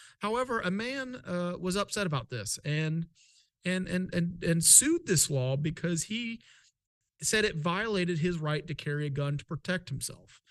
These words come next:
Um, some of his arguments were that it's not gonna keep guns off the streets, and he needs his own personal handgun to protect him,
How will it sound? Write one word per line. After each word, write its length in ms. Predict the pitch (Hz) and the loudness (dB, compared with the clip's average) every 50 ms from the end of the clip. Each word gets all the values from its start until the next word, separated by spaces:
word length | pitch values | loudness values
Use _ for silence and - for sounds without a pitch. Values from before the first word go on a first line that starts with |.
| - - _ _ _ _ - | -20 -20 _ _ _ _ -4
Um, 180 | 127 120 120 | -2 -2 0
some 180 | - - 135 135 | 2 2 2 4
of 80 | 131 120 | 6 6
his 120 | 131 127 | 6 4
arguments 520 | - - 123 127 127 127 131 127 - - 135 | 4 2 0 2 2 2 2 0 -2 -2 0
were 200 | 123 131 135 127 | 2 2 2 2
that 180 | 127 120 113 | 2 2 0
it's 200 | 123 - - - | 0 -2 -2 -2
not 220 | 135 127 123 120 139 | -2 -2 -2 -2 -2
gonna 160 | 135 127 117 | -2 -2 -2
keep 260 | - - 127 - 139 | -2 -4 -4 -2 2
guns 240 | 135 127 123 123 127 | 2 4 4 4 2
off 160 | 120 - - | 2 0 0
the 80 | - 120 | -2 -2
streets, 400 | - - 151 160 180 - - 151 | 0 2 2 2 2 0 0 -2
and 140 | 147 135 - _ _ _ - | -2 -2 -4 _ _ _ -2
he 340 | 139 131 135 127 156 175 180 | 0 0 0 2 2 2 2
needs 320 | 180 170 165 160 143 - _ - - - - - _ | 2 2 2 2 0 -2 _ -14 -20 -20 -20 -20 _
his 220 | - - 160 147 - | 0 2 2 2 2
own 220 | 135 156 196 226 | 0 0 0 0
personal 360 | - - 151 139 - - 143 127 | 0 0 0 0 2 2 2 4
handgun 420 | 139 143 143 139 143 143 143 143 | 4 4 4 2 2 2 2 2
to 60 | 143 | 0
protect 440 | - 147 135 - - 147 - - - | 0 -2 -2 0 -2 -4 -4 -4 -2
him, 260 | 151 147 151 160 147 | 0 0 0 0 -4